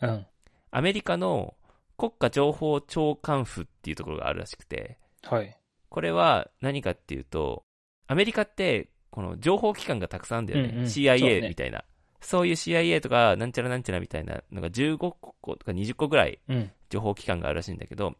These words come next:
Speaker 2: それらの機関を束ねてる機関が、その国家情報長官府っていうのがアメリカの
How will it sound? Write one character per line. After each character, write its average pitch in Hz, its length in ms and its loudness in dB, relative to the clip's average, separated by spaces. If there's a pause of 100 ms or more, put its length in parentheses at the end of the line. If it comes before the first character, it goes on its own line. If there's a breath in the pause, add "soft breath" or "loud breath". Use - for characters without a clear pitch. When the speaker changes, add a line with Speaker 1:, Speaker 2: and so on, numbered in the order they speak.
Speaker 2:
そ - 160 -2
れ 233 120 4
ら 208 180 2
の 190 180 0
機 - 120 -14
関 135 240 -2
を 110 60 -4
束 135 280 2
ね 165 120 -2
て 101 100 -4
る 80 120 -4
機 - 100 -16
関 80 240 -4
が、 107 220 0
そ - 120 -8
の 67 160 -8 (220 soft breath)
国 143 220 -2
家 92 100 0
情 85 180 0
報 85 220 -4
長 - 380 -6
官 - 200 -8
府 - 140 -16
っ - 40 -18
て - 220 -12
い - 60 -8
う - 60 -14
の - 80 -16
が - 180 -10
ア 87 60 -4
メ 85 100 -4
リ 82 80 -4
カ 76 100 -8
の 71 200 -10